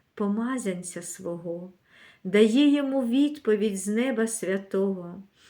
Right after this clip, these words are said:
свого, могутніми чинами помічної правиці своєї. Одні колесницями хваляться,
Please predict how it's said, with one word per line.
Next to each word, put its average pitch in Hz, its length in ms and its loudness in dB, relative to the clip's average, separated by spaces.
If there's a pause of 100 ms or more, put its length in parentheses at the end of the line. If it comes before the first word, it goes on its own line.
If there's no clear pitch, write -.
(300)
свого, 180 680 -4 (360)
могутніми 226 760 2
чинами 196 960 -4 (960)
помічної 208 880 -2
правиці 170 760 -8
своєї. 170 1040 -10 (600)
Одні 247 380 4
колесницями 208 1080 0
хваляться, 180 1000 -8